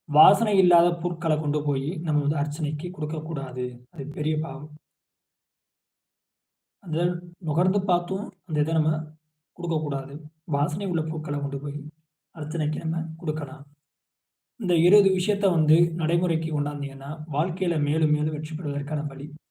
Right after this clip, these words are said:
இந்த விஷயத்துல மாதி வேற ஏதோ ஒண்ணு தவறு நடந்தால், கண்டிப்பாக தெய்வ குற்றத்திற்கு ஆளாவீர். இந்த பதிவு பிடிச்சிருந்துச்சுன்னா,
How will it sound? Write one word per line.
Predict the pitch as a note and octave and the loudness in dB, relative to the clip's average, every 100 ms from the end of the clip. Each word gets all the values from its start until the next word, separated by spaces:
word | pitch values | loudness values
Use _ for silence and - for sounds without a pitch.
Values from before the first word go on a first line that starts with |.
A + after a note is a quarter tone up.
| _ _ _ _ _ _ _ | _ _ _ _ _ _ _
இந்த | E3 D#3 | -2 0
விஷயத்துல | - G3+ F#3+ F3+ E3+ | 2 0 0 0 0
மாதி | C#3+ D3 F3 F#3+ - | 2 2 2 0 -2
வேற | - D3+ D#3 | -4 2 4
ஏதோ | D3+ D3 | 4 2
ஒண்ணு | E3 D#3+ | 0 0
தவறு | C#3+ D3 | -2 -2
நடந்தால், | C#3+ C#3 C#3 C#3+ D3+ - _ _ _ _ _ _ | -2 -4 -6 -8 -10 -12 _ _ _ _ _ _
கண்டிப்பாக | E3 F3 E3 D#3 D3 - F3+ - | -6 -2 -2 -2 -6 -4 -8 -4
தெய்வ | D3+ F3 F#3 | 0 2 2
குற்றத்திற்கு | - - E3 D#3+ D3+ D3+ - | -2 -6 -4 -4 -4 -8 -6
ஆளாவீர். | D#3 C3+ C3 B2+ B2 - _ _ _ _ _ _ _ _ _ _ _ _ _ _ _ _ _ _ _ _ _ _ _ _ _ _ _ _ _ _ _ _ _ _ _ _ | -4 -2 -4 -8 -16 -20 _ _ _ _ _ _ _ _ _ _ _ _ _ _ _ _ _ _ _ _ _ _ _ _ _ _ _ _ _ _ _ _ _ _ _ _
இந்த | E3 D3+ | -4 0
பதிவு | D3+ G3 F#3+ | 0 0 0
பிடிச்சிருந்துச்சுன்னா, | E3 D#3 D3 C3+ - D3+ | -2 -2 -2 -4 -4 -6